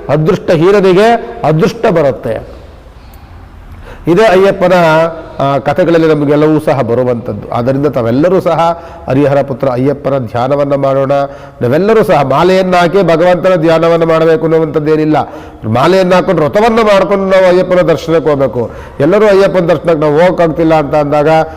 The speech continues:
ನಮ್ಮ ನಿಯರ್ನಲ್ಲಿ ಎಲ್ಲಿ ಸಿಗುತ್ತೆ ಅಯ್ಯಪ್ಪನ ಅಲ್ಲಿ ಮಾಡೋದು, ಭಜನೆಯಲ್ಲಿ ಕೇಳ್ತಿರ್ತಾರೆ ಅಲ್ಲಿ ಹೋಗೋದು, ಮತ್ತು ನಮ್ಮ ಮನೆಗಳಲ್ಲೇ ಅವನ ಒಂದ್ಸಲಿ "ಸ್ವಾಮಿಯೇ ಶರಣಮಯ್ಯಪ್ಪ" ಅಂದರೆ ಸಾಕು, ಭಗವಂತ ಅಲ್ಲಿಂದಲೇ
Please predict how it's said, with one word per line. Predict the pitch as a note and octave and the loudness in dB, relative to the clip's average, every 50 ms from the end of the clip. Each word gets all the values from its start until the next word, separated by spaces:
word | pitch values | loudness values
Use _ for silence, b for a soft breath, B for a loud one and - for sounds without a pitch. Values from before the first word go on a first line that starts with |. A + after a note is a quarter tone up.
| B B B | B B B
ನಮ್ಮ | C#3+ D3 D3+ | -4 -2 0
ನಿಯರ್ನಲ್ಲಿ | D3 D#3 F3 G3 G3 F3 E3+ F3 F3+ E3+ D#3+ | 0 2 2 2 2 2 0 0 0 2 2
ಎಲ್ಲಿ | D#3+ E3+ E3+ | 0 0 0
ಸಿಗುತ್ತೆ | D3 - E3+ E3 E3 C#3 E3 | 0 0 0 0 0 0 0
ಅಯ್ಯಪ್ಪನ | D#3 D3+ D#3+ D3+ D#3 - D3 | 0 2 0 0 -2 -2 0
ಅಲ್ಲಿ | D#3 D3+ C#3+ C3+ | 0 0 0 -2
ಮಾಡೋದು, | C3+ C3+ D3 D#3+ D#3+ D#3 C#3+ D3+ D3 | -2 0 0 0 0 0 0 0 0
ಭಜನೆಯಲ್ಲಿ | C#3 C#3 C3+ D#3+ E3 F3 E3 C#3+ | 0 0 0 0 0 0 0 0
ಕೇಳ್ತಿರ್ತಾರೆ | - D#3 D3 B2+ D3+ C#3+ B2 D3 C#3+ | 0 -2 -2 -2 -2 -2 -2 -2 -2
ಅಲ್ಲಿ | C#3 C3 C3+ D3+ E3+ | 0 0 0 2 2
ಹೋಗೋದು, | D#3 D#3 D3 C3+ C#3+ C#3+ C#3+ B B B B B B | 2 2 0 0 0 -2 -4 B B B B B B
ಮತ್ತು | F3 E3+ G3 | -2 0 0
ನಮ್ಮ | F3+ F3+ D#3+ D#3+ | 2 2 2 2
ಮನೆಗಳಲ್ಲೇ | E3 F#3+ G3+ G3 G3+ G3 G3 G3+ G#3 | 2 2 2 2 2 2 2 2 2
ಅವನ | G3+ G3 F#3 G3 | 2 2 2 2
ಒಂದ್ಸಲಿ | F#3+ F#3 D#3+ F#3+ F3+ F#3 G3+ G#3 G3 - B B B B | 2 0 0 0 0 2 2 0 -2 -4 B B B B
"ಸ್ವಾಮಿಯೇ | - D3+ E3 E3+ F3+ F#3 F#3 F#3 F#3+ - | -2 0 0 0 2 2 2 2 2 2
ಶರಣಮಯ್ಯಪ್ಪ" | - E3+ D#3+ E3 F3 E3 E3 E3 E3 E3+ C#3 - D3+ | 2 2 0 2 2 2 2 2 2 2 0 0 0
ಅಂದರೆ | D3 D3 C#3+ C3+ B2 | 0 0 -2 -2 -2
ಸಾಕು, | C#3 C#3 C3+ B2+ C#3+ | -2 -2 -2 -2 -2
ಭಗವಂತ | C3 B2+ B2 C3 C3+ C#3 C3 B2 C3 | -2 -2 -2 -2 -2 -2 -2 -2 -2
ಅಲ್ಲಿಂದಲೇ | B2+ C3+ C#3 C#3 C#3+ D3 D#3+ F3 F3 B B | -2 -2 0 0 0 0 0 0 -2 B B